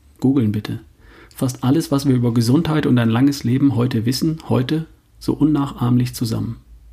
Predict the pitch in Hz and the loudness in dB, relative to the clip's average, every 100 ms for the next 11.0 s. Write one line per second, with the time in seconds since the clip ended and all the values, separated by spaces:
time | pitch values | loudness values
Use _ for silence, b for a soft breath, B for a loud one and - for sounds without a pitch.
0 | - - B B B B - 127 180 190 | -20 -20 B B B B 0 2 2 2
1 | 180 156 131 127 160 139 127 123 117 147 | 0 2 2 4 2 2 0 -2 0 0
2 | 160 - 120 123 - 139 175 - 123 123 | 0 -2 -4 -4 -2 0 0 0 -4 -2
3 | 123 - 120 139 143 277 - - - - | -6 -2 0 0 0 -2 -2 -6 -6 -6
4 | - - 127 - 123 131 123 - _ - | -14 -8 -4 -4 -6 -8 -14 -20 _ -2
5 | 123 120 127 143 135 135 139 135 131 135 | 2 4 4 4 2 0 0 0 2 2
6 | 143 - _ - 127 117 104 107 113 - | 0 -6 _ -6 -4 -2 -2 -4 -8 -18
7 | _ _ B B B - 131 165 170 - | _ _ B B B 0 2 2 0 -4
8 | 180 - 160 151 143 123 120 - 139 - | -4 0 2 2 2 0 -4 -6 -6 -6
9 | - 156 - 123 117 131 165 - 127 127 | -4 -6 -4 -4 0 0 0 -2 -4 0
10 | 123 117 151 151 139 147 127 113 110 | 2 2 2 2 0 -2 -4 -4 -6